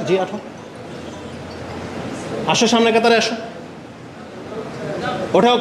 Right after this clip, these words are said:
আপনার পেছনেটা উঠান তো। আসো। একজন একজন করে সামনে বসান। এই যে এদেরকে ছুটা-, বি-, ছি-, ছিন্ন ভিন্ন করেন। এগুলো বসে বসে কথা বলতেছে।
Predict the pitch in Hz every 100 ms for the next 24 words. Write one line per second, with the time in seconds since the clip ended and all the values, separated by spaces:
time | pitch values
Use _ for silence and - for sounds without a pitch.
0 | 233 226 214 233 226 233 233 226 226 226
1 | 262 - - - 165 - 285 285 - -
2 | - - - - - - 170 220 220 214
3 | 220 214 190 - 123 - - - 180 220
4 | 220 214 214 208 208 196 185 185 156 190
5 | 170 214 220 - 208 214 202 196 196 214
6 | - 170 180 170 196 180 190 190 185 180
7 | -